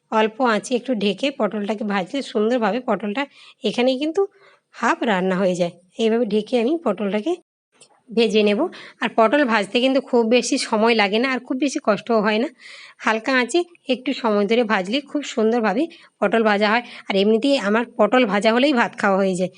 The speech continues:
তারপর যদি এরকম পটলের একটা রেসিপি থাকে, তাহলে কিন্তু দুপুরে আর কিছু লাগবে না, এক থালা ভাত এমনি খাওয়া হয়ে যাবে। পটলগুলোকে আমি এইভাবে করে ভেজে নিয়েছি। নরম পটল ভাজতে খুব বেশি একটা সময় লাগেনি, খুব তাড়াতাড়ি ভাজা হয়ে গেছে।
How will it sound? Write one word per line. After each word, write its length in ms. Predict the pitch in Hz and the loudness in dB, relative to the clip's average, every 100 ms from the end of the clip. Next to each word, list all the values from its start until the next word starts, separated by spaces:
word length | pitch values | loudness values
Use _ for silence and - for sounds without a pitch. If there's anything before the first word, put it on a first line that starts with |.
| - - - | -20 -16 -4
তারপর 300 | 196 196 262 247 | -2 0 -2 0
যদি 120 | 262 247 | 2 2
এরকম 220 | 247 262 247 | 2 0 0
পটলের 280 | 220 233 240 | -2 0 0
একটা 120 | 247 | 2
রেসিপি 340 | 240 196 226 233 | 0 -2 -4 -4
থাকে, 160 | 254 254 233 | -4 -2 0
তাহলে 180 | 233 240 | 0 -2
কিন্তু 200 | 254 247 349 - _ - | -4 -4 -8 -10 _ -6
দুপুরে 320 | 214 240 262 - | -2 0 -2 -2
আর 80 | 214 208 | -4 -2
কিছু 200 | 254 - 262 | -6 -4 0
লাগবে 280 | 196 190 220 | 0 0 -4
না, 80 | 285 - _ 226 | -4 -10 _ -6
এক 80 | 202 | -4
থালা 220 | - 247 240 | -2 0 0
ভাত 120 | 320 247 | -2 0
এমনি 180 | 202 233 - | 2 2 0
খাওয়া 180 | 202 180 | 0 0
হয়ে 160 | 190 180 | -2 -2
যাবে। 180 | 175 175 _ _ _ - | -2 -6 _ _ _ -2
পটলগুলোকে 540 | 233 233 269 262 269 277 | -2 0 0 0 0 0
আমি 80 | 277 240 | 0 0
এইভাবে 260 | 190 208 | 0 -2
করে 180 | 208 254 220 | -2 -2 0
ভেজে 200 | 202 196 214 | 0 0 0
নিয়েছি। 240 | 214 - 254 | 0 -2 -2
নরম 200 | 196 208 | 0 0
পটল 240 | 202 226 269 233 | 0 -2 -4 -4
ভাজতে 240 | 185 - 247 | -6 -6 -8
খুব 100 | 208 180 | -6 -4
বেশি 160 | 185 - 226 | -6 -6 -8
একটা 120 | - - | -8 -6
সময় 260 | 220 190 202 | -2 0 0
লাগেনি, 240 | 202 214 277 - - - | 0 -2 -4 -8 -20 -18
খুব 120 | - 269 | -10 -4
তাড়াতাড়ি 340 | 233 208 214 233 202 | 0 0 0 0 0
ভাজা 180 | 190 208 | 0 0
হয়ে 120 | 220 226 | 0 0
গেছে। 200 | 233 | -2